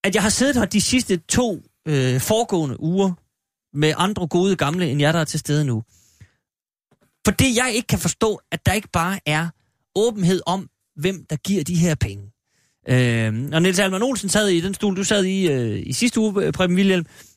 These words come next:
og, og Henning Dyrmose sad i den for, øh, fjorten dage siden. Og andre har altså ligesom argumenteret for, at Helle Degn sad der, hvor du sad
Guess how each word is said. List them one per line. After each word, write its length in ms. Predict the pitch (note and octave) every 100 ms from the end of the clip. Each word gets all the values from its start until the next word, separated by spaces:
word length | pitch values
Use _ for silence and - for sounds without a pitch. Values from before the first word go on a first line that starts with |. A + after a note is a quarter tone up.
| -
og, 260 | D3+ C#3+
og 180 | - B2+
Henning 240 | C3 E3 C#3+
Dyrmose 380 | B3+ G#3+ D#3 E3
sad 200 | F#3 E3
i 100 | D#3
den 140 | C#3
for, 220 | - A2+
øh, 260 | G#2+ G#2 A2
fjorten 240 | - A#3
dage 140 | G3 F3
siden. 240 | F#3+ F#3+ - - _ _ _ _ _ _
Og 200 | E3+ F#3
andre 220 | A3+ B3 G3
har 100 | G3
altså 260 | F#3 F#3 -
ligesom 220 | G#3+ A3+
argumenteret 460 | G3 F#3+ F#3 B3+ G#3+
for, 80 |
at 140 | A3 G#3
Helle 160 | A3 G#3
Degn 220 | B3+ A3+
sad 160 | A#3+
der, 220 | G#3+ G#3 A#3
hvor 80 |
du 120 | A3 C#4+
sad 300 | - D3